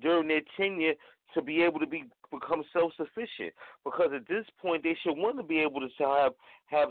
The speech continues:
some, uh, young people so they can have the ideology con-, to continue to carry on. But what happens is, is that, you know what, that it, it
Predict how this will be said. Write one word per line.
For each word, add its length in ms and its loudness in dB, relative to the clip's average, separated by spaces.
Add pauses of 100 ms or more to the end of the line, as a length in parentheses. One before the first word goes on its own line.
some, 160 -4
uh, 160 0
young 260 0 (100)
people 280 -10 (400)
so 80 4
they 100 2
can 180 0
have 180 4
the 120 2
ideology 720 0
con-, 240 -6
to 140 -10
continue 420 -8
to 160 -12
carry 380 2
on. 240 -2 (400)
But 100 4
what 140 4
happens 420 -2
is, 140 -4
is 240 -8
that, 160 0 (100)
you 80 -12
know 180 0
what, 280 0 (280)
that 140 -2
it, 180 0
it 240 -2